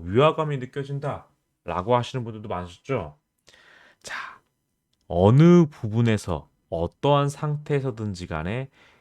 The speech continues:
겜통티비가 하면 뭐든지 시원시원하게 해결이 된다라고 말씀을 좀 드려보고 싶네요.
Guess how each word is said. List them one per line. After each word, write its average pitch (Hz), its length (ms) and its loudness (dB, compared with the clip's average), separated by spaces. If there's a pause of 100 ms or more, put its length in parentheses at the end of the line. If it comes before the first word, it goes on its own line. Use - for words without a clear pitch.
(120)
겜통티비가 165 880 0
하면 156 340 0 (680)
뭐든지 98 680 -4 (420)
시원시원하게 127 1120 -4 (720)
해결이 104 360 -2
된다라고 - 1800 -8 (200)
말씀을 78 440 -10
좀 80 160 -10
드려보고 80 380 -8
싶네요. 73 380 -12